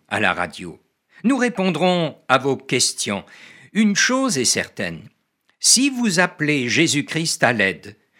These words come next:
justement quand vous êtes confronté à quelque chose qui vous effraie, si vous lui demandez pardon, pardon d'avoir touché à ces choses, eh bien vous verrez, il interviendra.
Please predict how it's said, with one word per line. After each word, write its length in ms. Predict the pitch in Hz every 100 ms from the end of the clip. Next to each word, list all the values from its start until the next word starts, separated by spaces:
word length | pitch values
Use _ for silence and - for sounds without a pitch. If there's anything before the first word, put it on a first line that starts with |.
| -
justement 720 | - 247 247 - 254 262 254
quand 220 | 220 233 220
vous 220 | 220 220
êtes 240 | 233 -
confronté 840 | - 320 320 214 - 240 185 190
à 120 | 143 127
quelque 340 | 202 185 147
chose 320 | - 285 233
qui 100 | 208
vous 240 | 202 262 180
effraie, 560 | 156 - - 101 85 _ _ _ _ _ _ -
si 260 | - 175
vous 120 | 160 170
lui 240 | 160 175
demandez 460 | 123 147 143 147 139
pardon, 800 | - 151 143 120 104 135 110 - - - - _
pardon 500 | 202 190 160 254 254
d'avoir 580 | 202 190 185 202 - -
touché 640 | - 294 - - 302 285 180
à 100 | 127
ces 180 | - 104
choses, 600 | - 117 98 82 - - _ _ _ 117
eh 60 |
bien 200 | 123 131
vous 120 | 123
verrez, 480 | 120 101 87 85 127 _ _ _ _ -
il 160 | 127
interviendra. 880 | 107 110 120 98 107 95 85 90 -